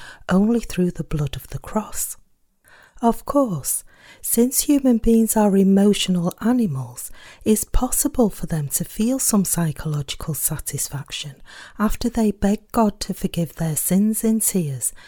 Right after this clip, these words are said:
thinking about all the suffering and pain Jesus endured until he was crucified to death. However, this is no more than a placebo effect,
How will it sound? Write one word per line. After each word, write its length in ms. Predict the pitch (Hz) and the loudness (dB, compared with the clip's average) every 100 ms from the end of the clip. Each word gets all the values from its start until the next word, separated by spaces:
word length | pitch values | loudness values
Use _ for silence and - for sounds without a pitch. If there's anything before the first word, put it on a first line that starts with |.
| - - - | -20 -20 0
thinking 480 | 208 226 - 247 226 | 2 4 2 -2 0
about 340 | 190 175 - | 0 -2 -2
all 200 | 180 151 | -4 -6
the 100 | - | -4
suffering 720 | - - 247 - 175 156 139 | -2 0 -2 -4 -4 -2 -2
and 160 | 160 165 | -2 0
pain 340 | - 214 226 | 2 2 2
Jesus 520 | 226 175 160 - 147 151 | 0 -2 -2 -2 -4 -2
endured 580 | 143 135 143 135 131 - - - | -4 -4 -4 -6 -8 -14 -16 -6
until 280 | 170 - 180 | -4 -2 0
he 100 | 165 | 0
was 220 | 160 165 | -2 -4
crucified 760 | - 180 190 - 240 - 156 135 | -2 -2 -2 -2 -6 -6 -6 -4
to 120 | - | -8
death. 280 | 143 143 120 - - _ - - - | -6 -8 -8 -16 -20 _ -20 -20 -14
However, 640 | - 220 226 247 - 139 - - - - | -2 2 4 2 -2 -8 -10 -20 -20 -4
this 200 | 220 - | -2 0
is 140 | 196 196 | 0 2
no 260 | 190 233 | 4 4
more 280 | 240 226 220 | 4 4 2
than 200 | 214 202 | 2 2
a 60 | 196 | 2
placebo 800 | - 196 - 208 226 220 180 | 2 0 0 0 0 0 -2
effect, 500 | 156 - 147 - - | -2 -2 -6 -8 -14